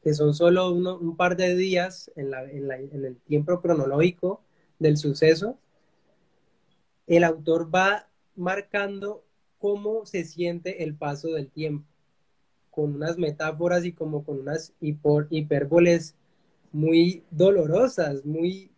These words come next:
muy difíciles de, de, de asimilar, pero siempre está el, el re-, eh, como la pase, pero a la vez también es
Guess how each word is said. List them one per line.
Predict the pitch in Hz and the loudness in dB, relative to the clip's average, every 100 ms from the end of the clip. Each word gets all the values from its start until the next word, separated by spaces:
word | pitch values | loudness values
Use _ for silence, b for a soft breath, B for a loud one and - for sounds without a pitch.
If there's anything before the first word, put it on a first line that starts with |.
| _ _ _ _ _ _ | _ _ _ _ _ _
muy | 165 175 196 | -8 -6 -6
difíciles | 170 185 220 208 208 196 170 151 | -8 -8 -4 -2 0 -2 -4 -2
de, | 160 151 143 | -2 -2 -2
de, | 156 151 151 | -2 -2 -4
de | 156 | -2
asimilar, | 156 151 170 147 143 151 202 262 _ _ _ _ _ _ - | -2 -2 -4 -2 -2 -2 -2 -4 _ _ _ _ _ _ 0
pero | 185 175 | 2 2
siempre | 180 196 202 208 220 190 | 0 0 0 -2 -2 -2
está | 175 - 160 160 175 _ _ _ _ _ - | -6 -6 -6 -6 -12 _ _ _ _ _ 0
el, | 180 190 - | 0 0 -4
el | 170 | -4
re-, | 170 165 151 - | -2 -2 -4 -6
eh, | 156 156 151 143 131 127 _ _ _ | -4 -2 -2 -4 -8 -14 _ _ _
como | 151 151 147 | -6 -2 -2
la | 143 135 127 120 _ _ _ _ _ _ _ _ _ _ _ _ 170 _ _ _ _ | -4 -6 -8 -12 _ _ _ _ _ _ _ _ _ _ _ _ -16 _ _ _ _
pase, | 202 208 247 | -2 0 0
pero | - 196 | 0 2
a | 185 | 2
la | 175 | 2
vez | 160 165 - | 0 -2 -2
también | 202 202 202 202 | -4 -4 -4 -2
es | 208 208 - | -4 -6 -12